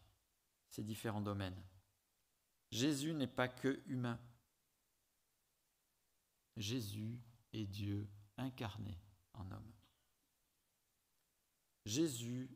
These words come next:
est Dieu et homme en même temps. Les faits le prouvent, et là encore, le regard croisé des quatre évangiles nous l'atteste. Mais Jésus n'est pas venu faire une démonstration,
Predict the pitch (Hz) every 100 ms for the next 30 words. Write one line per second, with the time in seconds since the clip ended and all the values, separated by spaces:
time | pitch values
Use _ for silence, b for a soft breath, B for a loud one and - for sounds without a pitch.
0 | - _ 107 101 98 101 104 - - -
1 | 110 - 113 101 104 98 - 107 104 98
2 | 101 90 87 - - _ _ _ _ _
3 | _ _ _ _ _ _ _ _ _ _
4 | _ _ _ _ _ _ _ - 123 117
5 | - 160 139 135 170 220 294 123 98 -
6 | - _ - 110 117 135 - 127 143 110
7 | 120 120 131 - 127 123 127 131 117 151
8 | 147 156 - 139 131 117 104 107 113 131
9 | 139 b b b b 120 120 120 120 120
10 | - - - _ _ _ _ _ _ _
11 | _ _ _ _ _ _ _ _ _ -
12 | 147 156 196 277 196 160 165 143 156 175
13 | - 180 196 180 170 135 127 151 151 -
14 | 143 - 131